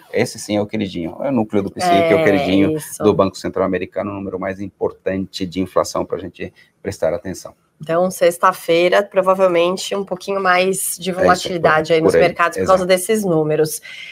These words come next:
Speaker 2: E aí, Martim, pra encerrar aqui, antes do seu poema,
Speaker 1: <laughs>
Speaker 2: eu gostaria de abordar um assunto que tem movimentado bastante esse início de ano no mundo dos investimentos,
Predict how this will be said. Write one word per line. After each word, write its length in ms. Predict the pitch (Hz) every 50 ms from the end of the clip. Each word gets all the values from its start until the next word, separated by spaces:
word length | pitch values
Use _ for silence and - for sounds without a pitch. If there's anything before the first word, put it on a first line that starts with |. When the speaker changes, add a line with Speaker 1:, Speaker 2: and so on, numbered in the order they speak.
| - - _ -
Speaker 2:
E 40 | 311
aí, 200 | 311 294 320 330
Martim, 340 | 302 247 233 - 247 226 226
pra 140 | 220 233
encerrar 320 | 254 - - 220 214 180 180
aqui, 340 | 180 - - 202 214 208 185
antes 640 | 185 214 233 247 247 226 208 208 - 175 160 156
do 120 | - 156
seu 240 | 151 - - 170 160
poema, 680 | 156 - 165 170 180 185 190 208 208 185 165 160 147 143 151 - 160 156 -
Speaker 1:
<laughs> 260 | - - - - -
Speaker 2:
eu 80 | 208
gostaria 320 | 214 247 247 262 247 226 302
de 80 | 294
abordar 400 | 240 214 214 202 208 202 202 190
um 60 | 185 185
assunto 320 | 185 - 220 220 214 220
que 80 | - -
tem 160 | 220 220 240
movimentado 560 | 247 233 202 190 185 180 180 190 180 180 175
bastante 580 | 185 175 175 - - - 202 226 247 240 - 196
esse 160 | 175 - 196
início 260 | 175 175 170 - 165
de 140 | 160 170 170
ano 180 | 170 165 170
no 120 | 185 226 262
mundo 260 | 247 180 170 165 170
dos 220 | 156 170 165 151
investimentos, 880 | 170 160 156 151 151 - - 233 214 185 185 196 208 214 254 254 247